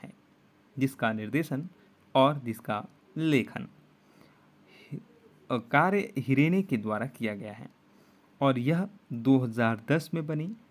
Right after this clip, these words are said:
सिंघम का ही तीसरा भाग है। इसमें सूर्या, अनुष्का सेठी मुख्य भूमिका में यानी कि लीड रोल में आपको दिखेंगे और यह फिल्म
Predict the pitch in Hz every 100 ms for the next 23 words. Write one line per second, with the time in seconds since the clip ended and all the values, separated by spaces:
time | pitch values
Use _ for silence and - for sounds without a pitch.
0 | _ - - - 214 208 220 196 135 113
1 | 110 123 - _ - 120 117 - 107 -
2 | - 101 - - - _ _ _ _ 120
3 | - 117 117 - 139 151 143 170 - _
4 | _ _ _ _ _ - 160 175 - 151
5 | 131 117 117 - 190 - - _ - 160
6 | - 123 113 113 117 143 117 220 - -
7 | 131 131 143 139 131 135 127 117 107 123
8 | 123 104 - 190 196 _ _ - 117 110
9 | 101 - - _ _ - - - - 160
10 | 196 220 220 - 220 247